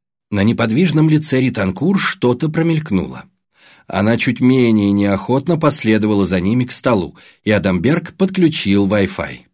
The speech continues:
«У нас будет только звук», — сказал он. «Уровень громкости этой тёльвы оставляет желать.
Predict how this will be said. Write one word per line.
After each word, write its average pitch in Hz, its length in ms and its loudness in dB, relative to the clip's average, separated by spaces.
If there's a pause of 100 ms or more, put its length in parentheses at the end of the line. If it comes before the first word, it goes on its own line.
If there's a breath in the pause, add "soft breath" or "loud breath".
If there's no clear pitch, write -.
(840)
«У 90 100 -6
нас 120 220 0
будет 139 320 0
только 139 320 0
звук», — 131 340 -4
сказал 87 440 -2
он. 69 280 -10 (220)
«Уровень 123 380 2
громкости 127 560 -2
этой 98 420 0
тёльвы 98 540 0
оставляет 110 720 -2
желать. 85 500 -8